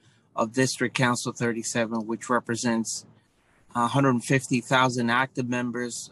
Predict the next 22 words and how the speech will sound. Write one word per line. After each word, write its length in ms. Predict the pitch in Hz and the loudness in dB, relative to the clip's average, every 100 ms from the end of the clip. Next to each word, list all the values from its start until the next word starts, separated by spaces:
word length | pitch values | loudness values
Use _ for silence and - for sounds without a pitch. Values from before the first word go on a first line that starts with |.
| - | -10
uh, 60 | |
almost 760 | 107 101 104 131 127 123 120 - | -4 -2 -2 2 4 6 4 2
a 60 | |
hundred 320 | 113 131 135 123 | 0 2 2 2
thousand 340 | 123 123 123 | 2 2 0
retirees, 680 | 120 117 117 113 113 110 - - - - _ - | -2 -2 -2 -4 -4 -6 -10 -16 -20 -20 _ -8
and 120 | 113 | 0
we 100 | 120 | 2
provide 440 | 113 123 123 127 123 | 4 4 6 6 6
insurance 640 | 120 - 135 127 120 113 | 2 2 2 2 2 -2
for 320 | - 123 120 | -6 -2 -2
their 200 | 113 110 | -2 -6
families, 720 | 107 127 127 127 127 123 - - | -4 0 2 2 0 -4 -6 -12
a 60 | - | -4
supplemental 600 | - 131 123 123 117 117 | 0 2 2 2 0 0
benefit 480 | 120 113 - 110 101 - - - - _ | 0 0 -2 -8 -10 -16 -20 -20 -20 _
for 220 | - 123 | 0 2
their 120 | 110 | 2
families 580 | 104 127 117 110 107 104 | 0 2 2 2 0 -2
and 120 | 113 | -4
the 60 | 110 | -4
supporter. 520 | - 107 - 101 - | -4 -6 -8 -8 -8